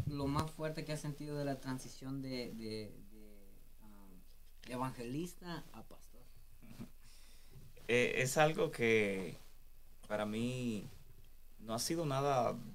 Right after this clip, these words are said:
Speaker 2: difícil, porque es como yo le decía a unos pastores, cuando Dios te llama a algo, tú amas a donde Dios te pone.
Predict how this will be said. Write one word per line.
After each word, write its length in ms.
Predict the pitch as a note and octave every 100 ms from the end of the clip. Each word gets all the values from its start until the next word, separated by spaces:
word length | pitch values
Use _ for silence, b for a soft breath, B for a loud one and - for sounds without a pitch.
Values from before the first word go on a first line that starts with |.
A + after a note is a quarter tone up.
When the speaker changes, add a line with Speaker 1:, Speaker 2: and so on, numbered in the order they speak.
| -
Speaker 2:
difícil, 680 | A#2 - D3+ C#3 - - - - - - - - -
porque 280 | G#2 G#2 A2
es 80 | G#2+
como 280 | B2+ C3 B2
yo 160 | A2+
le 100 | A#2
decía 540 | B2 C3 - C3 B2+ A#2
a 60 | G#2+
unos 280 | G#2+ A#2 -
pastores, 680 | B2 - B2 A2 A2 - - B B B B B - -
cuando 260 | B2+ C3
Dios 180 | B2 C#3+
te 100 | E3
llama 260 | D#3 D#3 C#3
a 40 |
algo, 220 | C#3+ C#3
tú 220 | - C3+ C#3
amas 600 | C#3 A#2+ G2+ - - - - - - - - - -
a 80 | A2+
donde 260 | A2+ G#2+ G#2+
Dios 180 | A2+
te 100 | -
pone. 380 | A#2 A2 G2+ G2